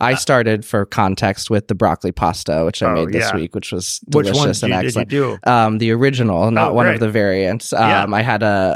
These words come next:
Speaker 1: a family member over who does not eat dairy, so
Speaker 2: Oh,
Speaker 1: it was
Speaker 2: great.
Speaker 1: a, a great option.
Speaker 2: That's awesome.
Speaker 1: Yeah.
Speaker 2: I love that. I've s-, I love, like, broccoli that gets cooked down to, like, almost a pesto-like consistency.
Speaker 1: Yeah, and it was very pesto-like, but just purely from, uh,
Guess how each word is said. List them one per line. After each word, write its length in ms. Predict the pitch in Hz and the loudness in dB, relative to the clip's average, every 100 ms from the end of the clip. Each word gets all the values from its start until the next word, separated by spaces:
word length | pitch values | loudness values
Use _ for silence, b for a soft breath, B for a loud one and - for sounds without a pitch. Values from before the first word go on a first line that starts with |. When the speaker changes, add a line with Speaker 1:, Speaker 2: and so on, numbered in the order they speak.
| - | 0
Speaker 1:
a 160 | 107 | -2
family 360 | 101 120 107 107 | 0 0 0 0
member 280 | 104 101 98 | 0 2 0
over 360 | 98 104 92 | 0 0 -2
who 360 | 104 107 101 98 | -2 -2 -2 -2
does 160 | 98 95 | -2 -2
not 140 | 101 | -2
eat 140 | 101 | -2
dairy, 420 | 113 98 85 80 117 | -2 0 0 0 -2
so 180 | - | 0
Speaker 2:
Oh, 80 | 98 | 0
Speaker 1:
it 60 | 87 | 2
was 280 | 87 104 - | 2 0 0
Speaker 2:
great. 80 | 95 | 0
Speaker 1:
a, 100 | 98 | 0
a 40 | |
great 220 | 110 110 104 | 0 0 0
option. 480 | 101 - 85 92 127 | -2 -2 -4 -4 -2
Speaker 2:
That's 180 | 160 170 | -2 0
awesome. 300 | 233 - 110 | -2 -2 -4
Speaker 1:
Yeah. 240 | 85 98 - | -2 -4 -4
Speaker 2:
I 100 | - | -2
love 280 | 147 135 110 | 2 0 0
that. 180 | 107 104 _ | -6 -8 _
I've 220 | 120 120 131 | -8 -6 -6
s-, 120 | - B B | -10 B B
I 100 | 160 | 0
love, 240 | 190 185 | 2 2
like, 220 | 151 147 - | 0 -2 0
broccoli 300 | 143 127 123 | 0 0 -6
that 120 | 120 | -6
gets 200 | - - | -8 -10
cooked 300 | - 143 - | -4 -4 -4
down 300 | 123 127 120 | -6 -4 -6
to, 120 | 120 | -6
like, 260 | 113 113 - | -6 -6 -6
almost 340 | 131 123 117 | -4 -4 -4
a 40 | 120 | -8
pesto-like 640 | - 110 - 113 107 107 - | -6 -8 -6 -6 -6 -8 -10
consistency. 440 | 107 - 104 113 | -16 -12 -10 0
Speaker 1:
Yeah, 360 | 131 127 95 92 | 2 4 2 2
and 180 | 120 | 2
it 80 | 127 | 2
was 160 | 131 120 | 2 2
very 240 | 135 143 | 2 2
pesto-like, 640 | 147 139 135 135 110 90 110 | 2 -2 0 0 0 0 -2
but 140 | 117 | -2
just 340 | 113 110 - - | 0 -2 -4 -4
purely 640 | 147 127 117 107 107 95 | 0 2 2 0 0 -2
from, 540 | - 117 101 98 101 | 0 0 2 0 -4
uh, 60 | - | -6